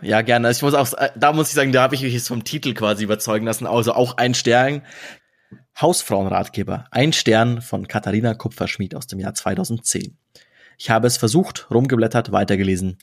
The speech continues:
Nichts. Es war furchtbar. Wer Informationen oder eine Sammlung von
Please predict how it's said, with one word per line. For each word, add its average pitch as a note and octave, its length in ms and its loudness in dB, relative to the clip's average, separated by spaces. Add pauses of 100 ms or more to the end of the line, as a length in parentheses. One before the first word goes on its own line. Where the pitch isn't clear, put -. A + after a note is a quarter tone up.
Nichts. - 460 -4 (500)
Es - 140 -2
war G#2+ 80 0
furchtbar. - 580 0 (380)
Wer - 80 -8
Informationen A#2 500 2
oder G#2 140 4
eine F#2+ 160 0
Sammlung A2 320 2
von - 100 -12